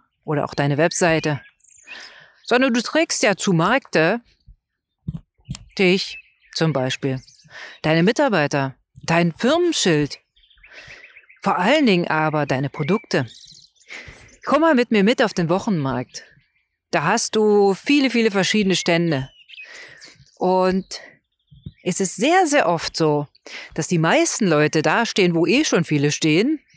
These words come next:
Das ist das Masse-durch-Masse-Prinzip, ein sehr wichtiges Marketingprinzip.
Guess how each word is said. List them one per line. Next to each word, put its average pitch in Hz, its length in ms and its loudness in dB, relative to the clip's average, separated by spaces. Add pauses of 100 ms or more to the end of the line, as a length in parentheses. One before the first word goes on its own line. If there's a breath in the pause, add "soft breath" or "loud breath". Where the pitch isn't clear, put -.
(180 soft breath)
Das 175 80 -4
ist 170 60 -2
das 170 120 0
Masse-durch-Masse-Prinzip, 196 1300 -2
ein 165 200 2
sehr 202 260 2
wichtiges 160 440 -2
Marketingprinzip. 160 880 -4